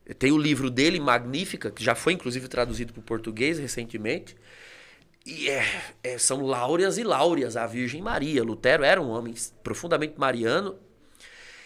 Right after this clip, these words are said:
E as igrejas, as primeiras duas igrejas mais próximas à reforma, luterana e anglicana, ainda hoje veneram a Virgem Maria nas suas liturgias e na sua devoção.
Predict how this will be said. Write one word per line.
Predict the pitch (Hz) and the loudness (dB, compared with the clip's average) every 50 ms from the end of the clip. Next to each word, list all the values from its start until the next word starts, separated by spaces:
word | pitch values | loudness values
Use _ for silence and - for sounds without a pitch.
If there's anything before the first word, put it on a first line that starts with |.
| - - _ - | -20 -16 _ 4
E | 170 165 | 6 8
as | 175 196 185 202 | 8 8 8 6
igrejas, | 196 156 160 165 170 170 156 151 147 - - - - - _ _ _ _ - - - - - - _ _ _ - | 2 4 6 6 6 6 6 4 0 -2 -4 -6 -12 -20 _ _ _ _ -20 -20 -20 -20 -20 -20 _ _ _ -8
as | 131 - - | -6 -6 -6
primeiras | - - 143 143 143 175 208 226 214 180 156 135 123 | -4 -4 -2 2 6 6 6 8 8 8 8 8 6
duas | 123 139 151 156 151 135 | 0 0 0 2 2 2
igrejas | 147 127 117 123 135 131 131 113 120 110 104 110 | 0 0 0 2 4 4 4 2 0 -4 -6 -6
mais | 107 120 135 143 135 - | -2 0 2 2 2 0
próximas | - - 123 113 104 104 - - 113 110 101 101 | -4 0 2 2 2 2 -2 -6 -8 -10 -12 -10
à | 110 110 | -10 -8
reforma, | 107 120 117 - - - 90 90 98 113 | -6 -6 -6 -6 -6 -6 -6 -4 -4 -4
luterana | 131 135 135 151 147 135 123 120 120 117 | -6 -6 -4 -2 -2 0 0 -2 -2 -2
e | 120 | -2
anglicana, | 127 127 123 113 110 110 110 - - 143 185 233 320 392 | -4 -4 -4 -6 -8 -8 -8 -6 -4 -4 -4 -4 -6 -8
ainda | 392 403 403 381 - 180 | -8 -8 -4 0 2 4
hoje | 156 147 160 170 190 240 220 | 4 4 4 2 0 -2 0
veneram | 170 220 262 240 190 156 151 165 170 143 120 | 2 4 4 4 6 8 8 8 8 6 4
a | 117 | 0
Virgem | 110 117 123 117 113 123 | -2 -4 -6 -6 -6 -6
Maria | 117 113 107 104 123 170 202 | -6 -4 -4 -4 -4 -4 -4
nas | 226 185 - | -4 -4 -2
suas | 175 170 151 143 | -2 -2 -2 -2
liturgias | 151 143 - 135 123 113 107 107 117 151 185 208 190 147 | -6 -10 -8 -8 -8 -8 -8 -8 -10 -8 -6 -6 -6 -4
e | 160 | -4
na | 170 156 123 | -4 -4 -4
sua | - 147 147 | -4 -4 -2
devoção. | 147 156 147 151 165 160 - - 107 104 | -2 -2 -2 0 -2 -4 -4 -6 -10 -10